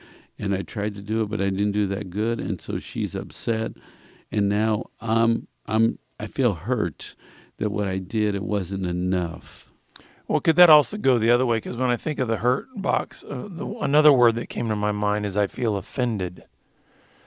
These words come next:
Speaker 2: So I'm angry. So my response is anger,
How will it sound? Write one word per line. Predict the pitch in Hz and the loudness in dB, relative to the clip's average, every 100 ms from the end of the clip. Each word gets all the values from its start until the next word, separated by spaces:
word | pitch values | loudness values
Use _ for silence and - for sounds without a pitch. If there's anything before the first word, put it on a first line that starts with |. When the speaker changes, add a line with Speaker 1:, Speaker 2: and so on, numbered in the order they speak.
| _ _ | _ _
Speaker 2:
So | - - 117 - | -4 4 4 4
I'm | 135 131 | 2 0
angry. | 147 139 180 175 143 107 104 101 131 | 0 2 4 6 6 6 6 4 -2
So | - 135 | -6 0
my | 120 | 2
response | 113 117 - 147 170 170 | 2 0 0 4 4 4
is | 123 107 | 2 0
anger, | 143 147 156 120 101 98 104 | 2 2 4 4 6 4 0